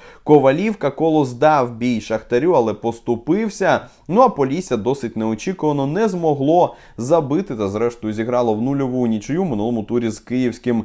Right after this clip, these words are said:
Лівим берегом. Тож тут також Полісся буде фаворитом, буде намагатися здобути три очки, ну а Ковалівка буде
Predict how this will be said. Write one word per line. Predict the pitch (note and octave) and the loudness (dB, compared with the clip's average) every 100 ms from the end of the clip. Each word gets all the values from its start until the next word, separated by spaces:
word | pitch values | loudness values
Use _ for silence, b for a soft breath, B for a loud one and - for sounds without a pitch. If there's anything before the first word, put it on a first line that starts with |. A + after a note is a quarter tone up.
| B B - | B B -2
Лівим | C#3+ E3 D3 C#3+ C#3 - | 2 2 2 0 -2 -6
берегом. | B2+ F3 A3+ G3+ D#3+ D3 | 0 2 4 2 0 0
Тож | - C3 | -2 -4
тут | - D#3+ D3+ - | -2 -2 -2 -2
також | C#3 B2 G#2 G#2 | 2 2 2 -8
Полісся | - C#3 B2 - G2+ | -2 0 0 -2 -4
буде | G2 G2+ G#2 | -4 -4 -2
фаворитом, | A#2+ A#2 C3+ G#3+ A#3+ C#3+ A2 | 0 0 0 -2 -2 -4 -2
буде | G#2 G#2 | -2 -2
намагатися | G#2 G#2+ A#2+ C3 A2 G#2 G2+ G#2 | -2 -2 -2 0 -2 -4 -6 -6
здобути | A2+ A2+ A#2+ G#2+ A2 - B B | -4 -4 -4 -2 -4 -4 B B
три | - C#3+ | 0 2
очки, | C3 A#2 - G#3 | 2 0 -4 -2
ну | E3 C3 | 0 2
а | C#3+ | 2
Ковалівка | - A2+ G#2 B2+ C#3 - | 2 2 2 0 -2 -2
буде | G2+ A#2+ A#2+ | -2 0 0